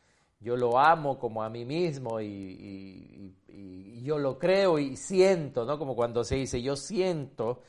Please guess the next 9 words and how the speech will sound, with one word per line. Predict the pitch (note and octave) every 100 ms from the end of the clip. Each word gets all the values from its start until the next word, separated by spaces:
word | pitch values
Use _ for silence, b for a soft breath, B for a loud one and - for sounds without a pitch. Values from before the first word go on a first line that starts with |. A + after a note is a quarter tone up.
| b b b _
que | B2+
lo | A#2+ A#2+ C3
amo", | C3+ G#2+ G#2
pero | B2 D3
eso | D#3
solamente | - D#3 D3 D#3 D#3+ D#3+
los, | C#3+ -
lo, | B2+ B2+ B2 A#2+ A#2 A#2 B2+
es, | C3 A#2+ - - A2